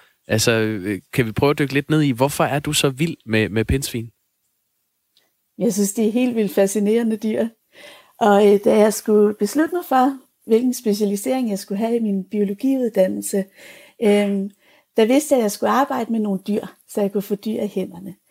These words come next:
Speaker 2: Og, øh, og så, øh, så kastede jeg mig over pindsvinene, fordi jeg altid har været fascineret af dem, lige fra jeg var helt lille. De er jo helt specielle. Og så opdagede jeg bare,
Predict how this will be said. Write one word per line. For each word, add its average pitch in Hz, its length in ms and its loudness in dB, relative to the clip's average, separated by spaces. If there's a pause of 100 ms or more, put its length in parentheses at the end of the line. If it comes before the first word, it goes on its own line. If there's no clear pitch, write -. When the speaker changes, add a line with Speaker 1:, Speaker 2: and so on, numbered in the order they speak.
(320)
Speaker 2:
Og, 202 320 4 (100)
øh, 190 160 0
og 190 100 0
så, 269 380 0
øh, 214 200 -2 (300)
så - 140 -6
kastede 254 360 0
jeg 233 80 2
mig 233 100 0
over 262 160 -2
pindsvinene, 233 640 -2
fordi 226 400 -4 (440)
jeg 214 80 2
altid 240 240 2
har 226 40 0
været 196 220 2
fascineret 208 540 -2
af 202 60 0
dem, 202 100 -2
lige 214 120 -6
fra 226 120 -8
jeg 202 80 -4
var 202 60 -4
helt 277 260 -6
lille. 214 340 -2 (680)
De 196 100 4
er 247 100 4
jo 320 80 -2
helt 269 220 -2
specielle. 233 600 -6 (460)
Og 226 80 0
så 285 120 0
opdagede 285 520 0
jeg 214 100 0
bare, 208 380 0